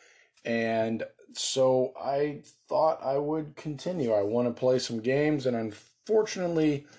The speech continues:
my gaming group is struggling in all things of life, and we are finding it impossible to get together. So I decided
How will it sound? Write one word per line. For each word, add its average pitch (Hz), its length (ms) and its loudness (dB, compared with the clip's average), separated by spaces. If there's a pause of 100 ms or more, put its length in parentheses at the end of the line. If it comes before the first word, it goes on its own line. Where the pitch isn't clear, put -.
(340)
my 143 180 -4
gaming 135 460 2
group 123 360 2
is 104 560 0
struggling 123 880 0
in 110 520 -8
all 113 240 2
things 98 500 -6
of 90 260 -12
life, 131 540 0 (380)
and 117 320 -6
we 117 200 0
are 107 300 2 (480)
finding 113 440 -4
it 101 100 -2
impossible 101 640 -6
to 101 80 -8
get 101 160 -6
together. 107 480 -2 (400)
So 135 680 4
I 113 400 2
decided 107 1000 0